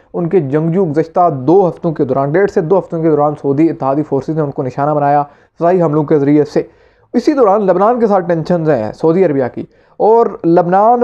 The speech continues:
اور یمن دو ایسے ممالک ہیں جو بڑے ہی کنسرنڈ ہیں ایران کے لیے۔ اس کے باوجود سعودی عربیہ اور ایران کے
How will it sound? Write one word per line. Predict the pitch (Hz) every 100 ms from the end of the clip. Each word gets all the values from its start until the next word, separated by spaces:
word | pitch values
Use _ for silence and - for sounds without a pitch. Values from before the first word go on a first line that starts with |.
| -
اور | 208 208
یمن | 185 180 196 175
دو | 185
ایسے | 208 202
ممالک | 190 175 190 190
ہیں | 202
جو | 175
بڑے | 160 135 208
ہی | 214
کنسرنڈ | 208 180 170 208 196
ہیں | 185
ایران | 156 175
کے | 175
لیے۔ | 180 185
اس | 175
کے | 180
باوجود | 135 143 160 247 202 - _ _ -
سعودی | 220 226 254
عربیہ | 208 202 190 208 208 208
اور | 180 185 190 180
ایران | 175 165 170 160
کے | 180 175 180